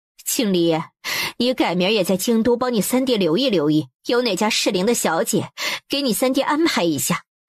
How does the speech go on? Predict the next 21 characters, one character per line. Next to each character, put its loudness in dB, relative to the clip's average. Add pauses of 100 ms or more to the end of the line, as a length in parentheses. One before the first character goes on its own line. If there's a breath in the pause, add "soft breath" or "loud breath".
(320 loud breath)
门 2
第 0
什 2
么 2
的 2
咱 0
们 0
家 0
不 -2
看 0
重， 0
主 0
要 2
是 0
人 0
品 0
好， -4 (140)
心 0
好 -2
就 0
行。 0